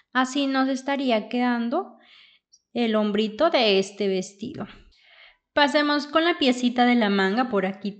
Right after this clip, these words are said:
tengo, vamos a doblar de mitad de esta manera y vamos a pasar costura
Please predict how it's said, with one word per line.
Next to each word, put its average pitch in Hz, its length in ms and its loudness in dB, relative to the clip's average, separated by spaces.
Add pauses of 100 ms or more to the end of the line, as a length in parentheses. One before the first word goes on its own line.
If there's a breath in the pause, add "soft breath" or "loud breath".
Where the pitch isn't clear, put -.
tengo, 208 640 -2
vamos 196 420 -2
a 214 80 0
doblar 196 640 -2
de 196 120 -2
mitad 220 400 -2
de 233 100 0
esta 247 300 -6
manera 240 640 -2
y 247 160 -4
vamos 330 340 0
a 330 120 -2
pasar 262 420 -4
costura 233 800 -2